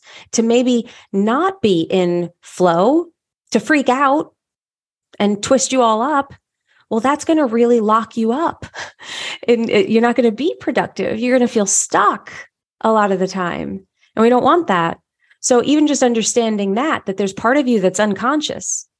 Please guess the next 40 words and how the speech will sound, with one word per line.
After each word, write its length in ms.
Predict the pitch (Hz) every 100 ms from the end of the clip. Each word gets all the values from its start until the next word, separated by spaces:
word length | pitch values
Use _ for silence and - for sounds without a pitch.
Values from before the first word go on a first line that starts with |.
| _ _ -
that's 180 | 202 226
operating, 500 | 262 269 226 180 180
that 120 | 180
wants 280 | 196 240 -
to 80 |
operate 380 | 202 208 220 208
a 40 | 190
certain 320 | 220 196 190
way, 180 | 214 190
that's 220 | 180 -
nurtured 800 | 175 175 180 190 190 170 151 -
a 80 | 175
certain 360 | - 180 165 170
way. 180 | 165
And 120 | 170 170
that's 240 | 165 -
really 160 | 175 170
what 100 | 151
we're 100 | 165
talking 380 | 165 170 175
about 220 | 165 151 156
here, 400 | - 80 202 - _ _ _ _ _ -
that 100 | 185
it's 200 | 185 196
nurtured 600 | 190 196 240 - 190 170
a 60 |
certain 400 | 175 185 170 175
way. 520 | 175 180 165 64 196 _ _ _ _ _ _ _
And 400 | 190 185 180 180 -
it's, 400 | 190 - - _ _ _ _ - -
but, 340 | 165 175 -
you 120 | 196
know, 200 | 190 175
as, 540 | 90 - - 160 175 175
as, 580 | - 180 196 196 - 180 -
by 140 | 185
that 180 | 175 180
virtue, 480 | 285 392 202 180 254 - _ _ _ -
it's 200 | 214 214 -
also 640 | 208 285 175 160 262